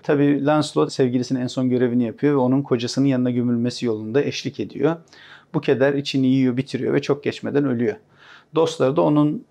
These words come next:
vasiyeti üzerine Müslümanlarla savaşmak için yola çıkıyorlar. Bir rivayete göre de Türklerle savaşırken ölüyorlar.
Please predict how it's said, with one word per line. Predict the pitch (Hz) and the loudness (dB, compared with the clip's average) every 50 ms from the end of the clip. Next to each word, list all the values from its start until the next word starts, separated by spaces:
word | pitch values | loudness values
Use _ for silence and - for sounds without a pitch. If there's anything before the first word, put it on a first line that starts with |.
| _ - | _ -8
vasiyeti | - 147 143 143 - - 139 135 - 160 | -4 -2 -2 0 2 0 0 2 2 0
üzerine | 139 123 113 120 113 110 113 117 143 170 165 - - - | 0 0 2 0 0 2 2 2 2 2 2 -2 -6 -6
Müslümanlarla | 151 143 - - 135 131 123 123 123 120 120 123 | -6 -6 -4 -2 0 0 0 2 2 2 2 0
savaşmak | 123 - 139 131 127 123 - 131 120 - | 0 0 0 0 0 0 -2 -4 -6 -6
için | - - - 156 | -6 -4 0 2
yola | 139 135 139 135 | 2 4 2 2
çıkıyorlar. | 135 - - - - - - - 127 151 147 139 | 0 -4 -10 -8 -6 -6 -4 -2 -2 -2 0 0
Bir | 131 123 | 0 0
rivayete | 123 113 110 107 113 - 120 | 2 2 2 0 0 -2 -4
göre | 113 117 110 127 | -4 -2 0 0
de | 143 143 | 0 0
Türklerle | 143 - - - - 120 113 113 113 | -2 -4 -6 0 0 0 0 0 -2
savaşırken | - - - - - - - 117 - 117 117 - | -4 -6 -8 -8 -8 -8 -10 -10 -10 -10 -10 -10
ölüyorlar. | - - - - - - 147 160 165 - | -10 -10 -8 -8 -4 0 0 0 -2 -4